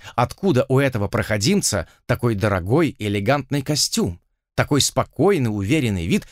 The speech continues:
и столь холодная, чеканная речь. Должно быть, этот прохвост некогда вращался в изысканном обществе.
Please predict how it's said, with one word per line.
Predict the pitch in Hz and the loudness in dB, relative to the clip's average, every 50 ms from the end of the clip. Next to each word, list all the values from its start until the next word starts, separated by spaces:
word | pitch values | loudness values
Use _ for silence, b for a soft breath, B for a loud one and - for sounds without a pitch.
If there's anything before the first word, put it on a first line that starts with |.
| B B B | B B B
и | 127 120 | 0 0
столь | - - 160 147 120 | 2 2 0 0 0
холодная, | - - 123 110 110 120 139 139 143 180 196 196 | 0 0 0 2 2 2 0 0 0 -2 -2 0
чеканная | - - - - - 120 101 85 90 101 120 143 180 196 | 0 -2 -4 -2 -2 -2 -2 0 0 0 0 0 0 0
речь. | 196 185 - - - - - - _ _ _ _ _ _ _ _ _ - | -2 -2 -4 -6 -8 -8 -10 -12 _ _ _ _ _ _ _ _ _ -4
Должно | 90 117 110 110 95 92 131 165 165 | -2 0 0 0 0 0 0 0 2
быть, | 156 - - - b b b b b b b | 0 0 -2 -4 b b b b b b b
этот | 120 127 143 165 127 | -2 0 0 -2 -2
прохвост | - 143 143 127 - 151 170 170 - - - | 0 -2 -2 -2 -2 0 0 0 0 -2 -2
некогда | 123 127 123 - 143 139 151 | -2 -2 -2 -2 -2 -2 0
вращался | 151 160 160 - - - 123 123 120 - - 160 151 b b b b | 0 0 0 0 0 0 0 0 0 0 -2 -2 -2 b b b b
в | 117 135 175 | -2 0 0
изысканном | 175 135 123 123 - - 151 160 185 196 - | 2 2 0 -2 -2 -2 -2 -2 -2 -2 -2
обществе. | - 113 107 - - - 180 - - - 80 78 - | -4 -4 -4 -4 -4 -4 -4 -6 -6 -6 -8 -8 -8